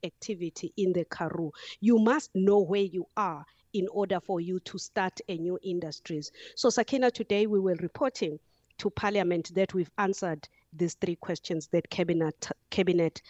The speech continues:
tasked us with in twenty twelve. And that's why there's been this silence that you're talking about.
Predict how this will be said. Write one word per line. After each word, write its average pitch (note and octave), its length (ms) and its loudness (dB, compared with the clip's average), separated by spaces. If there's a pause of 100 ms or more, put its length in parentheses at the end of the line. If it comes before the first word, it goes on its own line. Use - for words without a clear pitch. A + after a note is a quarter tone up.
(320)
tasked - 380 0
us F3+ 220 -2
with E3+ 320 0
in E3+ 160 0
twenty E3+ 360 -2
twelve. D#3 360 -4 (320)
And F#3 140 6
that's G3 180 4
why G3+ 160 2
there's E3 240 -2
been D#3+ 220 -2
this E3 160 -2
silence F3 580 -2
that E3+ 240 -2
you're E3 100 -6
talking E3+ 360 -6
about. D3 480 -6